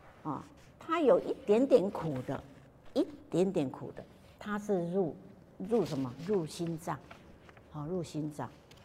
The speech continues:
很难找哦，又是红色的，又是有一点点苦，很难找，很难找哈。那这个黄色就比较好找，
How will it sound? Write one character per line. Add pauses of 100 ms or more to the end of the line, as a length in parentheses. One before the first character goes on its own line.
(180)
很
难
找
哦， (420)
又
是
红
色
的，
又
是
有
一
点
点
苦，
很
难
找， (680)
很
难
找 (180)
哈。 (520)
那 (880)
这
个
黄
色
就
比
较
好
找，